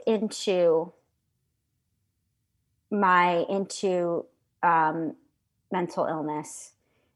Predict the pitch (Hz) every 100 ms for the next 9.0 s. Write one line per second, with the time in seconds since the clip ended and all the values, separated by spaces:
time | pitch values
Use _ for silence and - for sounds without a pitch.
0 | _ _ _ - 180 165 165 180 180 -
1 | _ _ _ _ _ _ 202 220 214 220
2 | 220 214 208 190 170 165 147 147 - _
3 | _ 214 185 - 180 170 165 180 160 151
4 | 156 160 196 _ _ _ _ _ _ _
5 | - - - _ - 208 - - - -
6 | 254 262 220 - 226 190 156 170 156 151
7 | 147 151 - - 123 151 240 - - _
8 | _ _ - _ 185 185 175 175 180